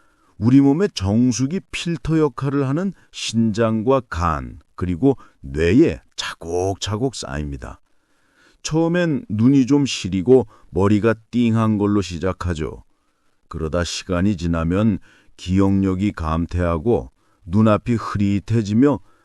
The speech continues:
결국에는 치매나 림프종, 방광암 같은 돌이킬 수 없는 병으로 터져 나오는 겁니다. 십 년 젊어 보이려다 남은 삼십 년을 병원 신세지며 살 수는 없지 않겠습니까?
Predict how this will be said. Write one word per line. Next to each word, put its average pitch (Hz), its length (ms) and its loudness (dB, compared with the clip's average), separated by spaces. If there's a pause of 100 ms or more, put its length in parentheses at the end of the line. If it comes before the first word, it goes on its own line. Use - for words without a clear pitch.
(180)
결국에는 131 640 2 (220)
치매나 120 760 2
림프종, 98 840 0 (120)
방광암 117 680 2
같은 120 440 0
돌이킬 110 500 0
수 143 200 0
없는 120 420 2
병으로 113 400 0
터져 107 340 -2
나오는 98 380 0
겁니다. 69 480 -10 (840)
십 - 200 -2
년 147 460 4
젊어 139 440 4
보이려다 120 600 4 (240)
남은 101 460 2
삼십 113 480 0
년을 113 440 2
병원 104 460 2
신세지며 135 640 2
살 110 220 0
수는 104 480 0 (180)
없지 85 380 -4
않겠습니까? 107 920 -4